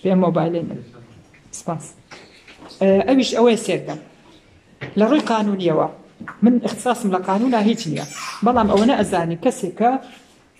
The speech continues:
لە خوار هەژدە ساڵەوە بێت، کۆمەڵە سزا بەسەرا ناچەسبێ. وە نییە؟ تەمەنی قانونیە سە هەژدە ساڵ. هەرچەند لە هەنێ شوێنە بوونە لە فەڕەنسا، بەڵێ،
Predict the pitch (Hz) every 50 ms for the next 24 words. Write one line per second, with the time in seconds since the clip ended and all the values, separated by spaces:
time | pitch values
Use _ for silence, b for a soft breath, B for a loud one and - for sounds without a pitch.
0 | - 185 165 - - 190 190 170 170 185 160 - 202 180 - - 185 180 185 185
1 | 185 185 247 262 262 262 - - 202 196 220 247 247 - - 208 240 240 214 214
2 | 208 - 247 254 277 269 214 170 143 143 - 151 - - 156 160 180 208 226 262
3 | 269 269 269 262 - - - - - 202 226 247 262 254 - - 196 202 226 262
4 | 247 - - 220 185 180 156 - 156 147 - 160 175 175 180 208 202 - 185 175
5 | 185 185 208 208 196 - - 208 202 190 180 180 196 196 196 190 185 185 - 196
6 | 190 202 190 - - 220 233 240 B B B B B B - 180 214